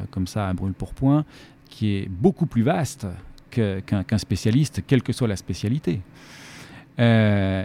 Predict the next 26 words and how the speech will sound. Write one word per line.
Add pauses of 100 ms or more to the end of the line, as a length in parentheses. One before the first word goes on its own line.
(160)
et,
euh, (800)
et
ça,
c'est
pareil.
Je
pense
que
dans
l'esprit
des
gens,
être
dentiste,
c'est
finalement
assez
rébarbatif
et, (400)
et,
euh,
et
peu
varié,
hein.